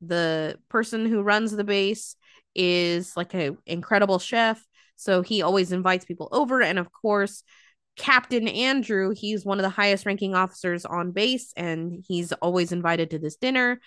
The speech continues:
And Erica is invited too, of course, because she's from Washington, D C, and she's a kind of a bigwig in this moment.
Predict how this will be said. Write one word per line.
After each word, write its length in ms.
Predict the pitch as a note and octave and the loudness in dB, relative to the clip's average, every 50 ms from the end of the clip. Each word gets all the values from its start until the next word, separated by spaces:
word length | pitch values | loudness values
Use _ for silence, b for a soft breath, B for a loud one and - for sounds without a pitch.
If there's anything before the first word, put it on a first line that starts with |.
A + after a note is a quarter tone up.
| B B B B B | B B B B B
And 140 | B - - | B -6 0
Erica 380 | - G3+ A3+ A#3+ A#3+ A#3+ - A#3 | 4 6 8 8 8 6 4 2
is 200 | A3 G#3+ G#3 G3+ | 4 4 2 2
invited 440 | G#3 G3+ F#3 F#3 F#3 F3+ F3 F3 - | 0 0 2 2 2 2 0 -4 -6
too, 220 | - A#3+ A3+ G#3 | -6 -2 0 0
of 140 | F3+ - - | 0 0 -2
course, 340 | _ C#4+ C#4+ C#4 C#4 C4 - | _ -2 0 0 0 -2 -6
because 260 | - D#3 - D3+ D3+ | -8 -8 -6 -6 -8
she's 480 | - - - - F#3+ F3+ E3 F3 - - | -8 -10 -12 -8 -6 -6 -6 -6 -8 -8
from 240 | - F#3 F#3+ G3+ | -4 -4 -2 0
Washington, 400 | G3 F#3 F#3+ F#3+ - - F#3 F3 | 2 2 0 0 -2 -8 -8 -6
D 100 | E3 D#3+ | -6 -8
C, 400 | F3 - - C4+ C4 B3+ B3 A3+ | -8 -8 -6 -4 -4 -2 -2 -2
and 100 | G3 F3+ | -4 -4
she's 200 | - - G3+ F3+ | -6 -8 -6 -4
a 140 | F3+ E3 E3+ - _ - | -4 -4 -4 -6 _ -10
kind 160 | - G#3 F#3+ | -6 -4 -2
of 60 | F3+ | -2
a 80 | F3 E3 | -2 -2
bigwig 460 | F3 F#3+ G3 G3+ G3 F#3+ F#3+ F#3+ F#3+ | 0 0 0 2 2 2 2 2 0
in 100 | F3+ E3+ | -2 -2
this 240 | E3 D#3+ E3 - - | -2 -4 -6 -6 -6
moment. 480 | F#3 F#3 G3 A3+ B3+ B3+ B3+ - - | -4 -2 0 0 0 0 0 -2 -4